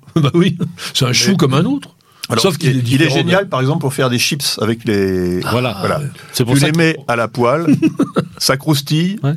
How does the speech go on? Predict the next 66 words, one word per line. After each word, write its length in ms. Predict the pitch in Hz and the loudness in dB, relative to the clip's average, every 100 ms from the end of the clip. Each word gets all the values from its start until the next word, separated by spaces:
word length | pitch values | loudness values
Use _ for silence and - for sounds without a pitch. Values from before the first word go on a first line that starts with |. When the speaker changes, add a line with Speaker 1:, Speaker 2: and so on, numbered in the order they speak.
| - | 0
Speaker 2:
et 80 | 117 | 0
à 80 | |
l'apéro, 400 | 120 117 123 131 | 2 2 2 2
c'est 160 | 147 117 | 2 0
bien. 180 | 104 90 - | 0 -2 0
Speaker 3:
Oui, 220 | 190 285 | 2 2
bah, 140 | 110 | 0
c'est, 80 | 110 | 2
ou 100 | 127 | 4
au 220 | 127 127 | 4 4
four, 400 | 113 - 208 180 | 2 2 4 4
voilà, 200 | 117 214 | 2 0
c'est 140 | 208 107 | 0 -2
pour 140 | 104 | -2
Speaker 2:
Voilà. 140 | 90 | -2
Speaker 3:
ça 60 | 85 | 0
qu'il 120 | 117 | 0
est 120 | 110 | 0
à 40 | - | 0
la 100 | 170 | 0
mode, 160 | 247 | 0
parce 220 | 170 - 98 | -2 -2 -2
que 60 | |
Speaker 2:
Voilà. 100 | 101 | 0
Speaker 3:
c'est 120 | 113 | 0
facile 360 | 113 143 - 143 | 0 -2 -2 -2
d'utilisation 840 | 120 120 117 110 107 - 160 190 | -2 -2 -2 0 0 0 2 2
et 40 | 170 | 2
ça 160 | - | 0
donne 260 | 104 120 127 | -2 0 0
un 140 | 104 | 0
petit 200 | 95 - | -2 -4
côté 460 | 101 104 - 107 127 | -2 -2 0 0 0
chips 480 | - - 135 - 104 | 0 -2 -2 -2 -4
qui 180 | 85 95 | -2 -2
est, 120 | 107 | 0
euh, 100 | 95 | 0
Speaker 1:
Voilà. 320 | 76 78 78 - | 0 -2 -6 -2
Speaker 2:
Et 200 | 143 214 - | 0 0 0
tu 120 | 151 | 2
le 120 | 135 | 2
cueilles 420 | 135 156 165 196 175 - _ | 2 2 2 2 -4 -14 _
feuille 340 | - - 151 135 | -6 0 2 0
à 60 | |
feuille. 360 | 117 110 92 82 | -2 -2 -4 -4
Speaker 3:
Hmm. 180 | - 107 104 - | -4 -2 -4 -2
Speaker 2:
Ça, 160 | 139 | 0
c'est 100 | 139 | 0
sympa. 380 | 120 110 98 95 - - | 0 -2 -2 -6 -8 -4
Speaker 1:
Ah 140 | 131 | -2
oui, 100 | 123 | 0
donc 240 | 117 120 - | 0 -2 0
il 80 | |
reste 240 | 123 143 - | 2 0 0
plus 160 | - | 0
longtemps 360 | 143 127 - 135 | 2 2 2 0
en 60 | 120 | 0
culture, 480 | - 107 101 151 | -2 -4 0 2
et 60 | 135 | 2
puis 140 | 110 | 0
Speaker 2:
T'en 120 | 107 131 | 0 2
Speaker 1:
t'as 120 | 143 | 4
Speaker 2:
mets 60 | |
Speaker 1:
pas 80 | 135 | 2
Speaker 2:
un, 100 | |
et 20 | 165 | 0